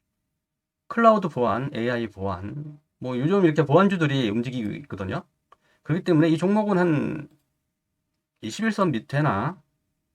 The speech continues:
백이십일 선 구간에서 매수 가는 구간 나올 거고요. 그 살짝 위에서도 나올 수 있을 것 같습니다.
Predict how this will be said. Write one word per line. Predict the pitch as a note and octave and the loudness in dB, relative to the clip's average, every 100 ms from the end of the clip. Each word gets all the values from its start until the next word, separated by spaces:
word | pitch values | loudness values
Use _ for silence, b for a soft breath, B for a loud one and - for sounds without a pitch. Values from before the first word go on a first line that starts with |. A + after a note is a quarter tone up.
| _ - | _ -10
백이십일 | G2+ D3+ F#3+ D3+ | -4 -2 -2 -4
선 | A2 F2+ - _ _ _ _ _ _ _ _ _ _ _ _ _ _ _ _ _ _ _ | -4 -8 -12 _ _ _ _ _ _ _ _ _ _ _ _ _ _ _ _ _ _ _
구간에서 | B2 C3 B2 D3+ | 0 0 2 0
매수 | D3+ C#3+ | 0 0
가는 | A2 A#2+ | -2 -4
구간 | A#2 B2 | -2 -2
나올 | F2+ G#2 | -2 -4
거고요. | C3 G2+ A2 | -4 -4 -4
그 | A#2+ | -6
살짝 | - F3+ F#3 | -12 -6 -4
위에서도 | A2 G#2+ B2 A#2+ | -4 -6 -8 -8
나올 | F#2+ | -8
수 | F#2+ | -8
있을 | A2+ B2 | -12 -10
것 | A2 | -8
같습니다. | G2 G#2+ G2 - - | -8 -10 -12 -12 -18